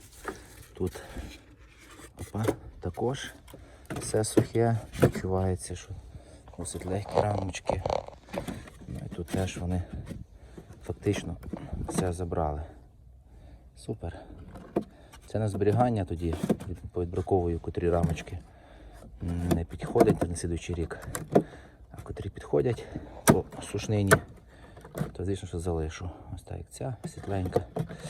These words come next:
Ось так. Дівчатка будуть зимувати на чотирьох корпусах.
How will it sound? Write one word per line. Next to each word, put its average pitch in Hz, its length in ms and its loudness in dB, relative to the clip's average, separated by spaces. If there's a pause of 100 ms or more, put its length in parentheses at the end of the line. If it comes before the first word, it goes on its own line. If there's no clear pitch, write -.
(400)
Ось - 120 -2
так. - 340 -4 (2250)
Дівчатка 117 520 -2 (160)
будуть 98 280 0
зимувати 82 500 0 (2250)
на 101 240 2
чотирьох 92 380 -6
корпусах. - 640 -14